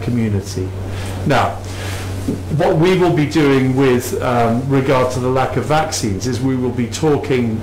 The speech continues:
you know, with the Ministry of Health, but particularly with the donors, to encourage them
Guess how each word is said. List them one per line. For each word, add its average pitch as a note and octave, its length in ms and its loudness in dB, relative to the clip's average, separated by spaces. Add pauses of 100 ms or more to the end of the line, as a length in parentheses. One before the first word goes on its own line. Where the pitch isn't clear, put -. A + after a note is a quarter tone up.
(100)
you B2 60 -4
know, A2+ 160 0
with A#2+ 140 0
the D3 60 -2
Ministry B2+ 280 -2
of G#2+ 80 -4
Health, A2 320 -2
but - 120 -4
particularly E3 460 -2
with D#3 140 0
the C#3+ 60 -2
donors, B2+ 720 0 (520)
to C#3 560 2 (580)
encourage D#3 880 2
them G2+ 380 0